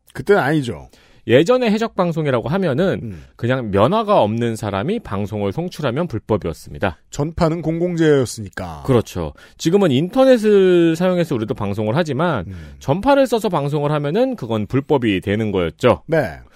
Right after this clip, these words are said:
Speaker 2: 근데 뭐 전파를 쓸 수 있는 공영방송은 말할 것도 없고
Speaker 1: 음.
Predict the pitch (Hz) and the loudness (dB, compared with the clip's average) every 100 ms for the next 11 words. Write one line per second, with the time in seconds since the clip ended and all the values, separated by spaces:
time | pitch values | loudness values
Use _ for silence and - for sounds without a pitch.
0 | - _ - 220 254 185 131 135 131 120 | -20 _ -8 2 4 4 2 2 2 2
1 | 113 110 113 107 101 - 196 240 214 208 | 2 2 2 0 -2 -2 0 4 4 2
2 | 262 214 131 143 285 _ - 147 185 247 | -2 -2 -2 -2 -4 _ -6 0 2 2
3 | 233 220 196 208 127 107 151 180 - 117 | 2 0 -2 0 2 2 2 -2 -2 -4
4 | - 180 190 113 85 80 | 0 6 6 6 2 -4